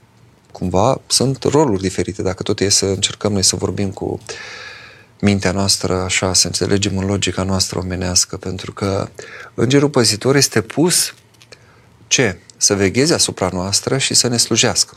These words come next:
da? Atenție, deci, uh, îngerii n-au, uh, primit de la Dumnezeu,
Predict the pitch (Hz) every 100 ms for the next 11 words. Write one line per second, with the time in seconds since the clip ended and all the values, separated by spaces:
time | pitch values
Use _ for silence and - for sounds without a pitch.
0 | _ - 98 117 - - 113 98 107 95
1 | 90 - - - - - - - - 92
2 | 90 90 - - _ _ _ - 110 110
3 | 110 113 143 175 - _ _ _ _ -
4 | 98 101 104 110 151 156 - - _ _
5 | _ _ _ - 90 90 90 87 87 95
6 | - - - - _ _ _ _ _ _
7 | - 98 110 110 101 92 92 90 101 98
8 | 95